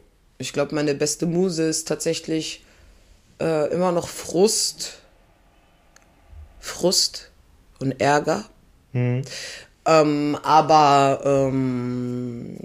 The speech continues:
Speaker 1: ich versuch auch ein paar Muster zu ändern, um mich selbst in meinem Musik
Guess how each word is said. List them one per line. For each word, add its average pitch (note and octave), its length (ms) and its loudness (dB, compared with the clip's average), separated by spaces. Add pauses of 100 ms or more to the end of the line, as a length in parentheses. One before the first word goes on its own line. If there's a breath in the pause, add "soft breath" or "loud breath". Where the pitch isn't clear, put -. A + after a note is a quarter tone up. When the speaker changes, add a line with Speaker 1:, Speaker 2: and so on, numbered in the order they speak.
Speaker 1:
ich C#3 200 -2
versuch F3 340 4
auch G#3 160 8
ein F#3 80 2
paar F3+ 140 6
Muster F3 380 6
zu - 180 2
ändern, C#3+ 560 2 (200)
um C3 640 -2
mich C3+ 200 -2
selbst D3+ 420 0
in C#3 180 2
meinem C3 320 2
Musik C3+ 580 -2